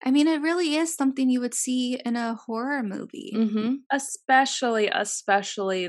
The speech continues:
Speaker 2: the fucking hiding from cars. Not only in horror movies does that sometimes happen, but, oh God, I remember reading an article a few years back where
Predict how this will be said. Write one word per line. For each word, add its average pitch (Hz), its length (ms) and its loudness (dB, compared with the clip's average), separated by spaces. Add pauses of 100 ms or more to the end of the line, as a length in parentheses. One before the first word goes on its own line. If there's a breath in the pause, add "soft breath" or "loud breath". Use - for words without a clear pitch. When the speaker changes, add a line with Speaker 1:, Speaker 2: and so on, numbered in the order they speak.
Speaker 2:
the 170 320 0 (100)
fucking 180 340 -8 (100)
hiding 160 460 -6
from 160 180 -8
cars. 151 640 -6
Not 254 180 6
only 254 220 2
in 214 80 0
horror 185 260 2
movies 190 420 -2
does 190 180 -10
that 180 400 4
sometimes 202 560 -4
happen, 202 480 -2
but, 190 260 -2 (100)
oh 185 260 -4
God, 160 300 -4
I 190 140 0
remember 285 360 -2
reading 175 580 -2 (120)
an 175 140 -6
article 165 640 -2
a - 100 -6
few 185 160 -8
years 165 360 -6
back 156 380 -2 (500 loud breath)
where 175 340 2